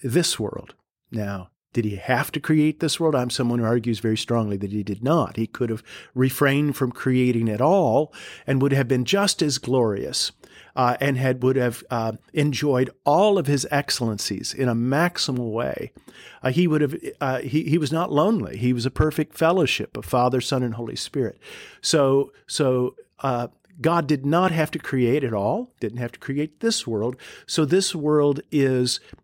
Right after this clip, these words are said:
uh, the result of God freely choosing. And that's why, uh, this is known as God's free knowledge, uh, the world that he created. He knows everything about it. He knows it exhaustively.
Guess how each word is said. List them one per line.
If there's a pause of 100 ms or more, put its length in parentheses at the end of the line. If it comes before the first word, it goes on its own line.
(140)
uh,
the
result
of
God
freely
choosing. (560)
And
that's
why,
uh,
this
is
known
as
God's (180)
free
knowledge, (220)
uh,
the
world
that
he
created.
He
knows
everything
about
it. (220)
He
knows
it
exhaustively.